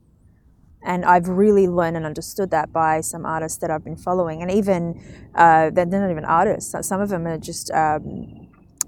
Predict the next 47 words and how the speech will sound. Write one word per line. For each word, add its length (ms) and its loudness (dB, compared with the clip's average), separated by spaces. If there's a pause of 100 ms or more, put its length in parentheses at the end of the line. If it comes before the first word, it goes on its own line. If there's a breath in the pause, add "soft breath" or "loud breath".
(120)
uh, 180 2
self-development 680 -2
leaders, 480 -6 (460 soft breath)
and 500 0 (260)
they're 160 2
like, 220 0 (460)
"You 240 2
know 160 2
your 180 4
worth." 500 -4 (480)
It's 60 -10
like, 120 0
"That 140 6
piece 220 0
is 100 0
worth 140 4
a 60 2
lot 180 8
more." 460 6
So 100 0
I'm 60 2
like, 180 2 (180 loud breath)
"You're 120 8
actually 300 6
getting 200 6
quite 240 4
a 60 0
bargain, 500 2
but 160 -6
right 300 4
now 200 0
this 200 -4
is 100 -4
where 160 2
I'm 180 2
at 200 -4
as 100 -4
an 140 -8
artist, 440 -6
and 120 -8
this 100 -8
is 80 -6
where 140 2
I 80 -2
have 160 -8
to 80 -8
start. 400 -8